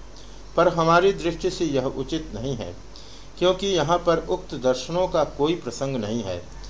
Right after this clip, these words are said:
भले ही सांख्य दर्शन और योग दर्शन लक्ष्य या फल की दृष्टि से व्यक्ति को कैवल्य में ले जाते हैं, इसलिए एक हों, पर भगवान कृष्ण द्वारा अचानक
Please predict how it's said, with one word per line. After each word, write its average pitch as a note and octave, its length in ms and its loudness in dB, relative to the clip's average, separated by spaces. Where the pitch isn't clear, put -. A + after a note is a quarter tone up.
भले E3 260 6
ही F#3+ 140 2
सांख्य E3+ 440 0
दर्शन D3 560 -2
और B2+ 160 2
योग D#3+ 340 2
दर्शन C3 500 0
लक्ष्य D3+ 340 -2
या C3+ 160 6
फल D3 300 2
की D#3+ 160 -4
दृष्टि C3+ 360 -4
से F#2+ 240 -6
व्यक्ति D#3+ 380 2
को F#3+ 180 2
कैवल्य E3 560 2
में D#3+ 160 0
ले B2+ 160 0
जाते D3 340 4
हैं, A2+ 280 -6
इसलिए F3+ 480 2
एक E3+ 340 2
हों, A2 100 -2
पर B2 120 2
भगवान C#3+ 460 2
कृष्ण D#3+ 380 -6
द्वारा C#3 460 6
अचानक D3+ 520 4